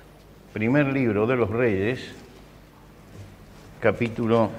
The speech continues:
diecisiete. Vamos a leer el versículo primero de este capítulo. Dice: "Entonces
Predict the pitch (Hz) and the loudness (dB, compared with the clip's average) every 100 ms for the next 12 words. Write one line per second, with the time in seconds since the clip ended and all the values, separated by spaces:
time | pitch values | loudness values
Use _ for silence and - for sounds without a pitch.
0 | - - - - 98 104 92 110 104 90 | -14 -18 -20 -14 -6 -4 -2 -6 -2 -2
1 | 80 - 87 - - - - - - - | -2 -6 -10 -12 -18 -20 -20 -20 -20 -20
2 | - - - - - - - - - - | -20 -20 -20 -20 -20 -20 -20 -20 -20 -20
3 | - - - - - - 120 120 117 135 | -20 -16 -16 -16 -20 0 0 2 2 4
4 | 127 123 110 - 143 127 113 101 104 107 | 4 4 4 2 -2 0 0 0 0 2
5 | 92 95 101 98 95 92 95 92 82 92 | 2 2 0 -2 -4 -2 0 0 0 -4
6 | 85 107 95 110 107 117 107 - - - | -6 -4 -2 -2 -2 0 0 -4 -14 -10
7 | - - - - - - - - - - | -10 -10 -16 -18 -20 -20 -20 -20 -14 -2
8 | 117 113 165 180 165 - 170 165 - | 0 4 6 6 4 0 0 -2 -8